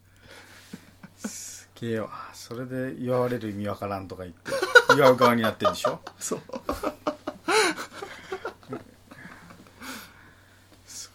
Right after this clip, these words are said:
Speaker 1: そんな理由なやつは初めて見たわ。
Speaker 2: どうしたらいいんですかね、今後なんか。だから、まあでも俺もいつまでも意地張ってない代々木くんにプレゼント送りたいなとは思うんですけど、でも、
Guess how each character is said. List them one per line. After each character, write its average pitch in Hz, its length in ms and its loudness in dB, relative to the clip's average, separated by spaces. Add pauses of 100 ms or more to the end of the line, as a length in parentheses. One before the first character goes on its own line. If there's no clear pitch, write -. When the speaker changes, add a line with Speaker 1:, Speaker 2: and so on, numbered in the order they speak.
Speaker 1:
そ - 220 -6
ん 190 100 -4
な 190 100 -2
理 156 140 -2
由 131 380 -2
な 127 120 0
や 110 80 0
つ - 120 -10
は 85 60 -8
初 92 200 -12
め 92 80 -8
て 92 140 -16
見 104 80 -18
た - 80 -20
わ。 - 60 -20 (760)
Speaker 2:
ど 151 560 6
う 254 60 2
し - 100 -2
た - 80 2
ら 165 80 4
い 120 100 0
い 120 40 -2
ん 120 80 -2
で 113 80 -6
す - 100 -12
か 117 80 -4
ね、 117 100 -2
今 135 240 -4
後 127 120 0
な 127 100 -2
ん 120 80 -6
か。 - 300 -10 (1080)
だ 147 120 -4
か 127 40 0
ら、 123 80 0 (440)
ま 147 160 4
あ 143 60 4
で 135 140 2
も 135 140 2
俺 135 140 2
も 156 80 4
い 160 80 2
つ 165 80 -8
ま 175 100 2
で 143 60 -2
も 123 100 0
意 127 80 2
地 131 80 -2
張 156 120 0
っ - 60 -4
て 147 120 -2
な 135 80 0
い 120 100 0
代 131 120 2
々 139 80 0
木 - 60 -18
く 143 120 -4
ん - 20 -2
に 139 80 -2
プ 139 100 -4
レ 156 60 0
ゼ 151 80 -2
ン - 60 -6
ト - 80 -6
送 151 160 -2
り 131 40 -4
た 160 140 0
い 139 60 0
な 127 160 -2
と - 80 -4
は - 60 -8
思 143 220 0
う 208 80 2
ん 135 60 -4
で - 60 -10
す - 100 -14
け - 120 -16
ど、 107 220 -10 (1000)
で 139 120 -2
も、 120 200 -2